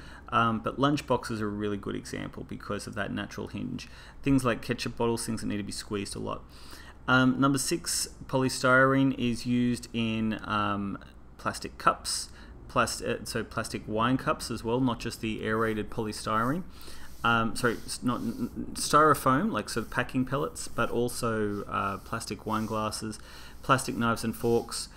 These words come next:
also, um, set squares are polystyrene. Seven is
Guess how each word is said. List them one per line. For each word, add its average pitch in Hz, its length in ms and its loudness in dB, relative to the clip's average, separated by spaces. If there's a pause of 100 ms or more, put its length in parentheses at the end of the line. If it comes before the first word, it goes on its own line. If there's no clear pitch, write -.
(280)
also, 110 800 2
um, 104 680 0
set - 240 0
squares - 440 -6
are 95 60 -6
polystyrene. 101 600 -6 (320)
Seven 196 380 4
is 143 140 2